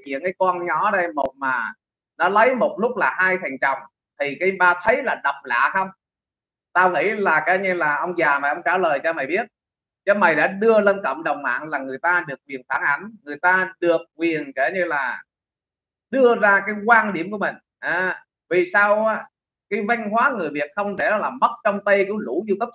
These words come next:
suy đồi đạo đức cái lũ bay. À, chỉ có những kẻ mà suy đồi đạo đức á, thiếu cái trình độ học mới cái gọi là mẫu giáo trường làng mà ra cầm cái máy để quay gọi là thiện nguyện đó. Mà nó, nó đâu có gọi là nó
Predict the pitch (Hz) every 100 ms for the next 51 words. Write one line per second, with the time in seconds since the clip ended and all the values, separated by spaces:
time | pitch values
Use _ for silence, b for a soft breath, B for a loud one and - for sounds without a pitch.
0 | - 202 170 139 123 160 - 156 151 190
1 | 190 - _ _ _ _ _ _ _ 147
2 | 185 196 165 - _ _ _ 180 208 247
3 | 269 196 180 202 156 226 226 226 226 214
4 | 180 151 139 135 156 254 - - _ _
5 | _ _ _ 247 339 311 - 170 156 143
6 | 127 135 165 - - 156 - - 208 -
7 | 247 233 233 139 156 139 131 185 214 277
8 | 302 185 151 143 151 143 117 - _ _
9 | _ _ - 147 180 220 214 208 175 139
10 | 190 202 240 302 180 202 214 226 214 165
11 | 131 151 - 131 135 160 156 123 143 170
12 | _ _ _ _ _ _ _ _ 175 190
13 | 240 269 262 269 240 233 233 262 208 160
14 | 196 190